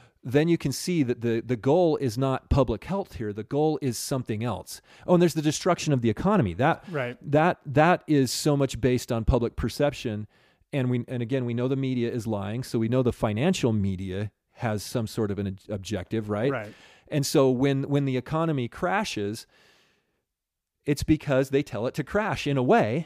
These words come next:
Speaker 1: It's not always, eh, perfectly that way, but in general, though, that's
Speaker 2: Right.
Speaker 1: why things happen in mass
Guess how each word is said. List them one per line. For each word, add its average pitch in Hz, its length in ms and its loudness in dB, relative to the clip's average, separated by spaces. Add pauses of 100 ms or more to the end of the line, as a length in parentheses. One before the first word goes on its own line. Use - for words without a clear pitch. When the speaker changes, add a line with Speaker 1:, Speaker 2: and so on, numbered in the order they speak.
Speaker 1:
It's - 160 -6
not 240 160 -2
always, 185 460 2
eh, 147 80 -2 (320)
perfectly 180 460 4
that 110 180 -2
way, 107 120 -2
but 127 140 0
in 175 200 0
general, 127 520 -2
though, 123 220 4
that's 123 420 0
Speaker 2:
Right. 143 80 -4
Speaker 1:
why 131 200 4
things 123 340 -4
happen 127 500 -4
in 120 260 -8
mass 127 560 -2